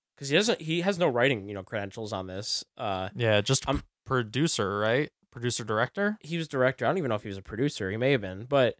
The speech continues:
Speaker 2: Or maybe, like, executive producer.
Speaker 1: s-, something like that. But he, but, like,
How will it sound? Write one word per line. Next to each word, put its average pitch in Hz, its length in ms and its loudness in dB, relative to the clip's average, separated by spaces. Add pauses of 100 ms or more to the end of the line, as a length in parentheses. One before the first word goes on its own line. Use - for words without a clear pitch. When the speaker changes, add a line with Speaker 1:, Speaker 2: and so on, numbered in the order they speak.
(200)
Speaker 2:
Or 123 60 -6
maybe, 123 260 2
like, 104 140 -2
executive 104 560 -4
producer. 104 500 -4
Speaker 1:
s-, 101 100 -8
something 151 220 -4
like 117 140 0
that. 101 220 0
But 135 120 -2
he, 151 160 -8
but, 151 140 2
like, 120 260 2